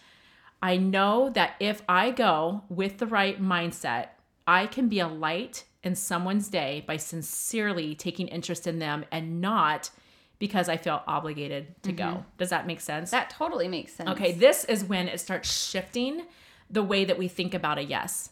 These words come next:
Speaker 2: Mm-hmm.
Speaker 1: And now you and others are blessed for your yes. So whether it's a yes or a no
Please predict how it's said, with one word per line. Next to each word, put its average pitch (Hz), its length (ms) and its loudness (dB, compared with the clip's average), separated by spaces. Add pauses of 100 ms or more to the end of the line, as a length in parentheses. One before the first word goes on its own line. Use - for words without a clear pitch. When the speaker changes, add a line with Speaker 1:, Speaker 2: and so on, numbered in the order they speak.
Speaker 2:
Mm-hmm. 185 200 -6
Speaker 1:
And 190 140 2
now 190 220 6
you 226 580 0 (320)
and 180 260 0
others 196 680 2
are 185 100 4
blessed 170 460 0
for 196 680 2 (120)
your 175 540 0 (360)
yes. - 460 -2
So 220 160 0
whether 214 300 4
it's 214 160 -2
a - 20 -2
yes 214 320 2
or 190 80 -2
a 180 80 0
no 190 540 2